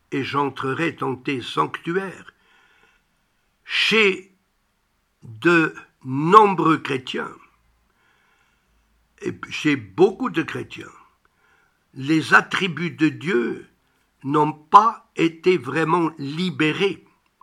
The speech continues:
Ils attendent que vous les trouviez dans l'esprit, c'est-à-dire par l'amour de Dieu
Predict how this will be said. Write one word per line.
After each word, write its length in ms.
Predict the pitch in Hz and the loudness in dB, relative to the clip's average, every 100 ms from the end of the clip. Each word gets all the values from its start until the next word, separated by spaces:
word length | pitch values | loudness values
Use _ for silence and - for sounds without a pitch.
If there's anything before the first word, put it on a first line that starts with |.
| _ _ _ _ _ _ _ _ _ _ - | _ _ _ _ _ _ _ _ _ _ -4
Ils 340 | 202 196 143 | -2 -2 2
attendent 720 | 175 - 180 202 254 262 285 _ _ _ _ _ _ _ _ _ _ _ - | 0 4 6 6 4 -6 -10 _ _ _ _ _ _ _ _ _ _ _ 2
que 100 | 196 | 2
vous 320 | 160 175 220 | 2 -2 -2
les 300 | 196 190 185 | 2 0 -2
trouviez 600 | - 196 180 147 175 214 | -8 -6 -6 -6 -6 -4
dans 240 | 151 170 | 0 2
l'esprit, 880 | 160 160 175 - - - 254 262 196 _ _ _ _ | 2 2 0 -4 -6 -4 -4 -6 -8 _ _ _ _
c'est-à-dire 760 | - 170 170 160 196 175 - | 0 0 2 -4 -2 -4 0
par 200 | - 156 | 4 4
l'amour 580 | 147 160 160 196 185 131 | 6 4 4 0 -6 -8
de 200 | 131 151 | -2 -2
Dieu 760 | 131 113 127 156 156 175 139 | -2 -12 0 6 6 6 0